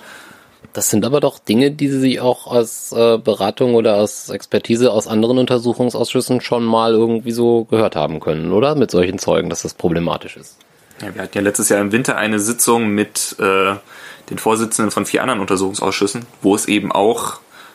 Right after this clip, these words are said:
Speaker 2: glaub ich, grad am Fall Toni S. um, äh, renitente Zeugen und Vorladungen und Vorführungen und so ging.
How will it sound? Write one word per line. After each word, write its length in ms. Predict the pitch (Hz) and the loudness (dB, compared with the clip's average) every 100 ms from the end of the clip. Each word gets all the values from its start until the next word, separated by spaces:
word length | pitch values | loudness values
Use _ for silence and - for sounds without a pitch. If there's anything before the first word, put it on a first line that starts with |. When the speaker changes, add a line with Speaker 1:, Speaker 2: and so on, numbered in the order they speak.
| - | -8
Speaker 2:
glaub 120 | 92 | -4
ich, 100 | 95 | -4
grad 260 | - 98 - | -2 -2 -2
am 100 | 101 | -6
Fall 300 | - 92 92 | -2 -2 -2
Toni 340 | - 101 95 | -2 -2 0
S. 300 | 92 92 - | -2 -2 -6
um, 420 | - 104 101 98 | 0 0 0 -2
äh, 60 | 95 | 0
renitente 1040 | 101 95 95 98 - 95 101 95 104 110 | 2 2 2 -2 -6 -4 -4 -4 -4 -4
Zeugen 440 | - 101 107 110 98 | 0 0 0 -2 -6
und 260 | 92 92 | -6 -6
Vorladungen 540 | - 98 107 104 101 95 | -2 0 2 0 -2 -4
und 80 | |
Vorführungen 520 | 98 113 113 95 92 92 | -2 -2 0 0 0 -2
und 100 | 98 | -6
so 80 | |
ging. 220 | 98 101 | -4 -6